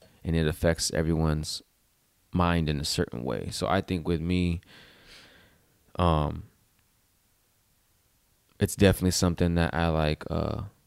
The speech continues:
I guess in a way take, I've been taught, like, especially by my pops, like, to take pride in, like, yo, like, think of it in a way where, like, it's, it's, it's not even that they hate you. Like,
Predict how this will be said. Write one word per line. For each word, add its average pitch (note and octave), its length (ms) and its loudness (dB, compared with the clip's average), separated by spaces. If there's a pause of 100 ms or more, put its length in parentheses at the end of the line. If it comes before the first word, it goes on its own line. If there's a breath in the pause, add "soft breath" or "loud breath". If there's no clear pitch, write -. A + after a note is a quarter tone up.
(100)
I F#2+ 100 2
guess G2+ 260 2
in F#2+ 80 2
a F2 80 2
way F2+ 200 4
take, F2 360 0 (440)
I've F#2 240 4
been E2 180 2
taught, G2+ 400 6
like, D#2 140 -2
especially F2+ 320 2
by E2 120 2
my D#2 160 0
pops, G2 380 0
like, D#2+ 140 -2
to E2+ 100 -4
take F2+ 280 2
pride F#2+ 280 6
in, E2+ 140 2
like, D2+ 220 -2
yo, F2 240 6
like, D#2 340 -2 (540 soft breath)
think G2+ 160 0
of G2+ 100 4
it G2+ 100 8
in F#2+ 140 2
a F#2 60 4
way F#2 220 6
where, F2 200 2
like, E2 300 0 (1200 loud breath)
it's, - 300 -2
it's, G#2 320 0
it's G#2 200 -2
not A2 180 4
even G#2 240 4
that F#2 180 0
they F2 140 0
hate G2 340 -2
you. E2+ 120 -2
Like, E2 360 -4